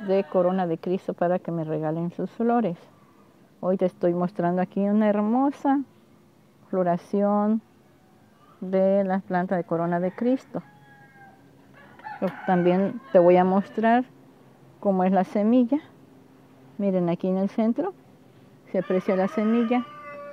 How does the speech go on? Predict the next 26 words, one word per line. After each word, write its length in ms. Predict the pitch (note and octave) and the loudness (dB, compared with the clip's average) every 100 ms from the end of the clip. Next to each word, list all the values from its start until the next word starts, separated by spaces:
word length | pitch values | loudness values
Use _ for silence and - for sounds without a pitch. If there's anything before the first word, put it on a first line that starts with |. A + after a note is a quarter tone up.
| - | -4
pero 160 | F#3 | -2
como 240 | F3 F3+ F3+ | -2 -2 -4
está 220 | - G#3 | 0 0
del 120 | G#3+ | 2
mismo 240 | G#3+ A#3 | 2 0
color 340 | A3 A3+ A3+ A3+ | 2 2 2 2
que 120 | B3+ | 0
la 160 | B3 B3 | 0 0
flor, 320 | C4 B3+ C4 - - - - - - - - - - - - - - - - - - - | 0 -2 -4 -10 -20 -20 -20 -20 -20 -20 -20 -20 -20 -20 -20 -20 -20 -20 -20 -20 -20 -16
no 240 | E3 F#3 F#3 | -8 -4 -2
se 160 | F3+ | -4
puede 240 | - E3+ E3+ | 0 2 2
apreciar 440 | E3 E3 - F3+ | 0 -4 -2 -4
bien. 200 | G3+ G#3+ | -2 -2
Le 80 | E3+ | 0
doy 200 | D#3+ E3+ | 2 2
acercamiento 800 | F3 F#3+ - A3 A3+ A#3+ B3 A#3 | 0 -4 -4 -4 -2 -2 -2 -2
para 300 | G#3+ G3+ G#3+ | -2 -4 -4
que 160 | A3 G#3 | -4 0
la 100 | G#3 | -2
aprecies. 500 | G3+ F3+ E3 D#3 F3 | -2 -4 -4 -6 -4
Ahí 200 | E3 G#3 | -2 -2
está 180 | A3 | -2
en 80 | A3 | -4
el 120 | A3 | -4
centro. 480 | G#3+ G3+ F3+ - E3 | -4 -4 -6 -8 -10